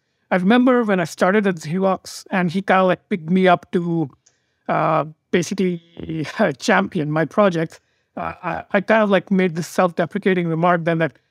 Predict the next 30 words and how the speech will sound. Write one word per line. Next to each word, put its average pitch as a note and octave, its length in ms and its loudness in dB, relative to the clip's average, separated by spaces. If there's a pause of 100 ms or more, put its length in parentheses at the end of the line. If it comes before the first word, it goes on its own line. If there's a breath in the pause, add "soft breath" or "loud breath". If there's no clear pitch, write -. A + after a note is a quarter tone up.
(160)
uh, D#3+ 300 -2
I'm F3+ 220 2
kinda F3+ 260 0
lazy, F3 480 0
and D#3+ 120 -2
he E3+ 160 -4
kinda, F3+ 200 2
like, E3+ 220 -2
corrected E3+ 360 -2
me F#3 120 2
and F3 120 0
said, E3+ 240 -2 (480)
"You're F#3+ 160 2
not, F#3+ 180 0 (180)
uh, D#3+ 200 2
lazy. E3+ 400 0
Most E3+ 320 -2
people G3 240 0
are F3 140 0
intellectually F#3+ 680 0
lazy, F3 360 0
and D#3+ 140 0
you're E3 200 0
not E3+ 180 0
intellectually D#3+ 640 -2
lazy." D#3+ 320 0
And D3 120 0
I D#3+ 60 2
was D#3+ 80 -2
like, E3 140 0